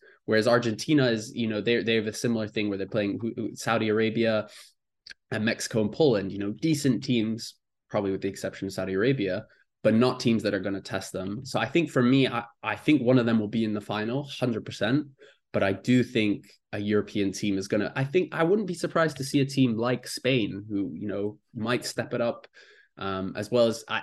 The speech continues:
you know, I feel like the easy answer is France, but I'm so scared to say France because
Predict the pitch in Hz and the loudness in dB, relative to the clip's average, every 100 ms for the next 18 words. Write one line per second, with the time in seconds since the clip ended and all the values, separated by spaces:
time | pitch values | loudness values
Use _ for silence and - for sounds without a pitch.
0 | - 123 123 110 87 - _ - - 135 | -2 0 0 -2 -6 -12 _ -6 2 4
1 | 117 117 127 120 113 113 107 101 - 107 | 4 2 2 2 0 0 -4 -8 -4 -4
2 | 101 - 95 110 107 - 113 98 - 98 | -4 -6 -8 -6 -8 -4 -4 -4 -6 -6
3 | 98 92 98 98 101 95 - 95 104 95 | -6 -6 -6 -4 -4 -6 -10 -8 -8 -8
4 | - | -16